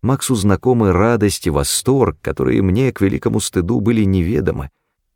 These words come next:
Но почему так происходит? Позвольте предложить вам ответ на этот вопрос.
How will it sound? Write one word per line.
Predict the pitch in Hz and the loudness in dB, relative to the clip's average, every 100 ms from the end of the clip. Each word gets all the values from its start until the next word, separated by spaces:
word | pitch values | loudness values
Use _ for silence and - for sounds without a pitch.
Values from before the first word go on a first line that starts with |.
| _ | _
Но | - 73 | -4 -2
почему | 71 80 - 87 127 | -2 -2 0 0 0
так | - 69 | 0 -4
происходит? | - 62 - - 65 67 _ _ _ _ _ _ _ _ _ _ _ _ | -4 -8 -10 -10 -10 -10 _ _ _ _ _ _ _ _ _ _ _ _
Позвольте | - 113 143 113 | 0 2 2 2
предложить | 101 95 87 82 95 | 0 2 4 4 2
вам | 90 85 78 71 | 2 2 2 0
ответ | 90 76 101 82 | -4 0 0 0
на | 65 | -2
этот | 62 - | -4 -8
вопрос. | 55 - 58 - | -10 -10 -12 -14